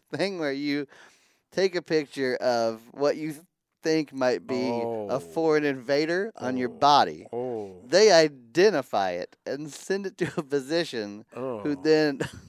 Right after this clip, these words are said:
Speaker 1: <laughs> prescribes you medication.
Speaker 2: Jeez. So that's just
Speaker 1: Is that
Speaker 2: floating
Speaker 1: the,
Speaker 2: out there. That
Speaker 1: is that the
Speaker 2: photo
Speaker 1: worst? Is that the worst job ever? Her, herp, <laughs>
Speaker 2: Sucker.
Speaker 1: herp alert.
Speaker 2: Right.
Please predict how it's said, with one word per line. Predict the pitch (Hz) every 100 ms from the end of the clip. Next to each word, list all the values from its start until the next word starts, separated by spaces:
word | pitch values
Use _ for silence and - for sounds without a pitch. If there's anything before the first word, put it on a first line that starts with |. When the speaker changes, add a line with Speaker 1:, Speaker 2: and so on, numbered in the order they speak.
| _
Speaker 1:
<laughs> | _ _ _ _
prescribes | - 170 - - 101 151 143 -
you | 151 147 139 - - _ -
medication. | 127 95 - 127 135 143 - - _ _ _ _ _ _ _ _ _ - - - _ _ _ _ _ _ _
Speaker 2:
Jeez. | - 135 139 98 - - - _ _ _ _ _ - - -
So | 135
that's | 135 180 -
just | 180
Speaker 1:
Is | 160 190
that |
Speaker 2:
floating | 196 196 170
Speaker 1:
the, |
Speaker 2:
out | 175 170
there. | 202
That | 160
Speaker 1:
is | 190
that | 233
the | 240
Speaker 2:
photo | 208
Speaker 1:
worst? | 214 226 226 185
Is |
that | 202 240
the | 233
worst | 220 226 196
job | 220 220 214
ever? | 220 214 220 226 _ _ _ -
Her, | 160 180 202
herp, | 170 196 214 - 208
<laughs> | - -
Speaker 2:
Sucker. | - - 220 202 262 285
Speaker 1:
herp | -
alert. | 226 233 226 226 226 - - -
Speaker 2:
Right. | 175 170 175